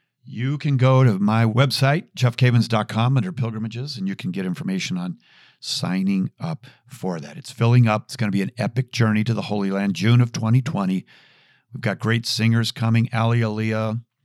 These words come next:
Taylor Tripodi, Brother Isaiah. We've got Andrew and Sarah Swafford joining us, co-sponsored by Franciscan University. Epic. Don't miss it.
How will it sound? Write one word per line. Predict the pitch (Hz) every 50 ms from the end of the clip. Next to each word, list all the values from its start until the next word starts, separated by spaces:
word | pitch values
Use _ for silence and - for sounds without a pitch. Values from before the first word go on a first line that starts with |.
| _ _ _ - _ -
Taylor | - 110 113 110 113 113
Tripodi, | - - 98 - - 101 104 107 107 104 104
Brother | 101 104 110 107 107 104 101
Isaiah. | 101 101 101 90 87 95 104 107 104 104 107 104 107 - - - - - _ -
We've | 117 120 120 117 -
got | 123 113 113 117 - -
Andrew | 120 120 123 123 127 113 117 131 123
and | 101 90 -
Sarah | - - 117 110 110 113 95
Swafford | - - 117 117 107 101 107 107 - 107 98
joining | 95 - 101 101 104 104 101 101 104
us, | 104 104 - - - - - _
co-sponsored | - - 139 143 127 - - 120 113 113 113 - 120 107
by | 87 78 87 85
Franciscan | - - 104 92 90 - - 123 120 - - 110 95
University. | 92 92 85 82 80 98 101 92 - - 101 101 101 101 101 - _ _ _ _ _ _ _ _ _
Epic. | - - 107 - - - 170 - - - - _ _ _ _ _ _ _ _ _ _ _ _ _ _ -
Don't | - 98 92 90
miss | 90 87 - -
it. | - - -